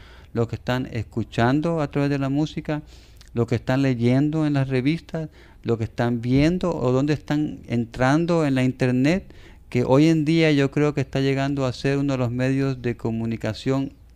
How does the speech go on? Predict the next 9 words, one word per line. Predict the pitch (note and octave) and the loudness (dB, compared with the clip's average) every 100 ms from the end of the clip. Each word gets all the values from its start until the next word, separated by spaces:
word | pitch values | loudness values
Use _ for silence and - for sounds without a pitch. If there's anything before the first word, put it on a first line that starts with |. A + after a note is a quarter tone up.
| - | -8
que | A#2 | -4
más | A2 A#2 D3 - - | -2 0 2 0 -4
va | B2+ B2 C#3 | -2 0 0
a | C#3 | -2
estar | - C3+ | -4 -4
afectando | C3+ - - - C3+ C3+ | -4 -4 -6 -4 -2 -2
a | A#2+ | -4
nuestros | A2+ A2+ | -4 -4
jóvenes, | A2 A2+ G2+ | 0 2 0